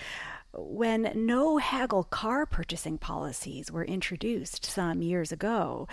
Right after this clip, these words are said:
they were warmly received by consumers who dreaded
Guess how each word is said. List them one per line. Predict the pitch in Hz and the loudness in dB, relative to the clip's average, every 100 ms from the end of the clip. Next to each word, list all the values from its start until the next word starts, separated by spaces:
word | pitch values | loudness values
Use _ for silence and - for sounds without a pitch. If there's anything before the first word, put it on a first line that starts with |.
| - - - - - | -10 -12 -14 -20 -6
they | - 240 | 0 2
were | 214 202 | 4 4
warmly | 190 202 277 269 202 180 | 4 4 6 4 4 2
received | 185 185 - 285 214 160 - | 0 0 0 0 0 -2 -4
by | 175 | -4
consumers | - 175 - 240 262 180 165 - | -2 -4 -2 2 2 2 -2 0
who | 190 175 - - | 0 0 -6 -10
dreaded | 156 170 220 185 | -6 0 2 2